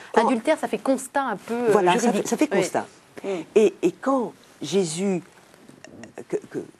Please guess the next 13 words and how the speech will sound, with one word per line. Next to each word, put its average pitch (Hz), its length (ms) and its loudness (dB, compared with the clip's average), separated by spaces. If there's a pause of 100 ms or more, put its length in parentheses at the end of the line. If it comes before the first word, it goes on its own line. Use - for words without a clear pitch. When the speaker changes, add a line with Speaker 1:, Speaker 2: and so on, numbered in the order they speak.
Speaker 1:
que, - 40 -14 (120)
que - 80 -16
tout - 140 -16
le 139 80 -8
monde 151 120 -6
s'est 143 120 -16
écarté, 180 680 -6
que - 60 -6
Speaker 2:
Mm. 190 100 -2
Speaker 1:
Jésus 135 540 -8
lui 123 240 -8
dit, 151 340 -8
euh, « 123 140 -4